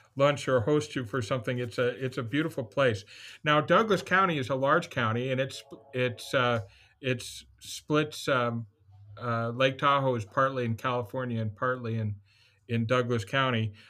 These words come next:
But we also have, um, uh, Carson County, which is where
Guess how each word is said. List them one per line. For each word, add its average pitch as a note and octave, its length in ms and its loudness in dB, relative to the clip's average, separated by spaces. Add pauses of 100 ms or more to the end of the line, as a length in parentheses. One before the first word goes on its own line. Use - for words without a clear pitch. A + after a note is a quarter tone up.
(120)
But C3 60 -2
we D3+ 120 6
also D#3+ 440 6
have, C3+ 380 4
um, B2 360 0 (600)
uh, A#2 140 0
Carson E3+ 520 2
County, A2 360 0
which A#2+ 240 -4
is A#2 220 -6
where B2 360 2